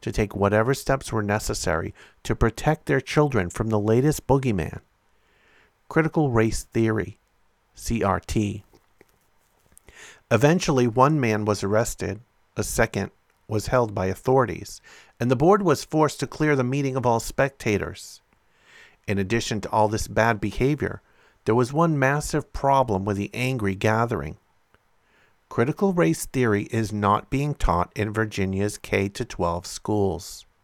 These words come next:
Unfortunately, Virginia is hardly the only state suffering from this panic over critical race theory,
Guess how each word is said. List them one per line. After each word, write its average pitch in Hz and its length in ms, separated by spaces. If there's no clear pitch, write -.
Unfortunately, 110 720
Virginia 110 500
is 104 160
hardly 117 380
the 107 160
only 120 340
state 123 380
suffering 117 580
from 107 220
this 101 220
panic 135 560
over 110 200
critical 113 460
race 107 280
theory, 95 420